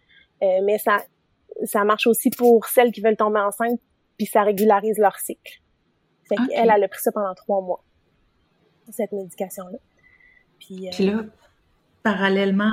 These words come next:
Speaker 2: à ça, fallait choisir un donneur, euh,
Speaker 1: Oui, ça,
Speaker 2: ça
Speaker 1: c'est
Speaker 2: se fait
Speaker 1: dans,
Speaker 2: en même
Speaker 1: dans ces
Speaker 2: temps ?
Speaker 1: mois-là, pendant ces mois-là, là,
Speaker 2: Ok.
Speaker 1: tu sais, nous, euh, ça a été de janvier à mai,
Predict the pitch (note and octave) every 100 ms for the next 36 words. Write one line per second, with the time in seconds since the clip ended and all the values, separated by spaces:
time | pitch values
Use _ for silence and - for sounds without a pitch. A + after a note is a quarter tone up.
0 | F#3+ F#3 - G#3+ A3 - E3+ E3 F#3+ E3+
1 | F3+ F3+ E3+ F3 F#3+ D#4+ D#4 A3 F#3 F#3
2 | F3+ F3+ - - F#3+ A3+ B3+ A3+ G3 G3+
3 | G3+ - F#3+ G3 B3 C#4 B3+ A#3+ A3+ A3+
4 | B3 A#3+ A#3 A#3 A#3+ G#3+ G#3 G#3 A#3 A3+
5 | A3 B3 B3 C4 C4 - - - G3 G3
6 | G3 G3 G3 - G3+ G3 G#3 G3+ F#3 G#3+
7 | G3+ G3 G#3